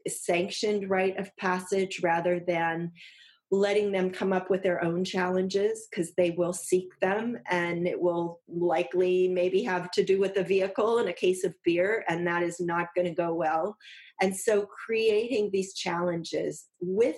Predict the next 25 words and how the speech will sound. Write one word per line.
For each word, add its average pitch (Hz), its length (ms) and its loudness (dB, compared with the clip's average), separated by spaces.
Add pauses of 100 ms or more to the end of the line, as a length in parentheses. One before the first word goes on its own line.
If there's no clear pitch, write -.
your - 220 0
boys, 147 500 -2
collaborate, 214 800 0 (100)
talk 214 240 -2
about 165 280 0
it. 139 180 -2
What 214 260 0
would 233 220 -4
be, 247 380 -4 (340)
what 254 240 2
would 294 140 -2
be 269 160 0
hard 262 400 0
for 196 160 0
them? 156 400 -2 (120)
Is 240 280 0
it, 302 180 2 (680)
it 220 120 4
doesn't 262 300 0
have 220 320 -2
to 269 80 0
necessarily 208 1040 2
be 202 440 0
camping 175 640 -2
and 175 520 -2